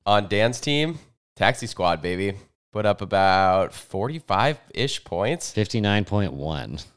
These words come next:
Speaker 1: Fifty-nine point one on the Taxi Squad?
Speaker 2: Yep.
Speaker 1: Dang, yeah.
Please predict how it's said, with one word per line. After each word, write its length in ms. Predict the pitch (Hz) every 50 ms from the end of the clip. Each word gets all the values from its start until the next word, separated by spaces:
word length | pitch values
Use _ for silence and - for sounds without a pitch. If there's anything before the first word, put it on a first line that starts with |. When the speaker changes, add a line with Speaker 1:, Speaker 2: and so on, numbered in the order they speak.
| _ _ _ _
Speaker 1:
Fifty-nine 340 | 98 98 - 110 107 107 98
point 160 | 113 107 98
one 120 | 101 104
on 60 | 101 95
the 80 | 92
Taxi 380 | - - 78 80 - - - 127
Squad? 420 | - - 143 143 151 156 160 147
Speaker 2:
Yep. 240 | - - - - - 67 - _ _
Speaker 1:
Dang, 600 | - 101 107 113 113 107 101 95 87 78 82 82 - - _
yeah. 300 | - 85 87 82 58 -